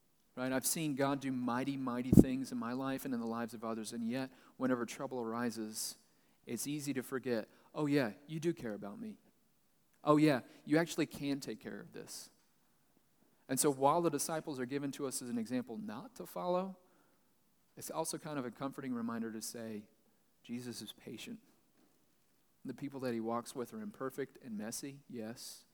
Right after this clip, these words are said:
and he's gracious with them. And in the face of the storm, the disciples still lack faith. They allow their fear to quench their faith. In this next story, though, we're gonna see that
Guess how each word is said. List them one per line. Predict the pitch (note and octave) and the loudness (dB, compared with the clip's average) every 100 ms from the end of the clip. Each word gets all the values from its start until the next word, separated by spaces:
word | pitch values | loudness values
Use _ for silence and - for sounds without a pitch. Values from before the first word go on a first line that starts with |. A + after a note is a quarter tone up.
| _ _ _ _ _ - | _ _ _ _ _ -8
and | A#2 | -6
he's | G#2+ | -6
gracious | A#2 G#2+ G#2 G#2+ | -6 -6 -6 -8
with | A2+ G2+ | -10 -14
them. | A2+ - _ _ _ _ _ _ _ _ _ _ _ _ _ _ _ _ _ _ - | -14 -14 _ _ _ _ _ _ _ _ _ _ _ _ _ _ _ _ _ _ -2
And | C3+ | 2
in | C3+ | 2
the | |
face | - D3+ D#3+ | 4 2 2
of | |
the | C3 | -2
storm, | - C#3+ C#3 C#3+ C#3 - - _ _ - | 0 2 4 2 0 -12 -20 _ _ -6
the | B2+ | 0
disciples | C3 C#3+ C3+ C3+ A#2+ - - - _ _ _ _ - - - - | 2 2 2 0 0 0 -4 -20 _ _ _ _ -20 -20 -16 -6
still | - C3 | 2 4
lack | B2 G#2 | 4 2
faith. | - G#2 G2+ - - - - C3+ | 0 -4 -4 -10 -14 -16 -12 -4
They | |
allow | B2 A#2+ A#2 | -2 0 0
their | G#2 | -2
fear | - C#3 B2+ | -4 -4 -4
to | |
quench | B2 B2+ A#2 | -2 -2 -2
their | G#2+ | -6
faith. | F#2+ A2+ G#2 G#2 - _ _ _ _ _ _ _ _ _ - | -10 -10 -10 -10 -14 _ _ _ _ _ _ _ _ _ -2
In | C#3 | 4
this | C#3 | 4
next | D3+ D#3 E3 | 6 4 2
story, | - C3+ B2 | 2 2 4
though, | A2 G#2+ G#2 - _ _ _ _ | 2 0 -2 -8 _ _ _ _
we're | C#3 | 0
gonna | C#3+ C3+ | 2 2
see | - C#3+ | 2 4
that | C3 A#2 | 4 2